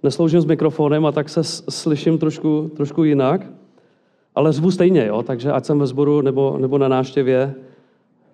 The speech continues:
to je o mě známý. A nicméně, já bych chtěl na úvod říci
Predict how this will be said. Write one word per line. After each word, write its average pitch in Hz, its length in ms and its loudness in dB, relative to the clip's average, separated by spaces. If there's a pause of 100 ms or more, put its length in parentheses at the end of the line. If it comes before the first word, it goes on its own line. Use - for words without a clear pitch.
(160)
to 131 80 -2
je 135 60 2
o 139 60 0
mě 139 160 4
známý. 127 520 0 (220)
A 120 420 0 (460)
nicméně, 165 520 0 (360)
já 147 100 4
bych 151 140 0
chtěl 180 320 2
na 147 80 2
úvod 165 420 0
říci 170 680 2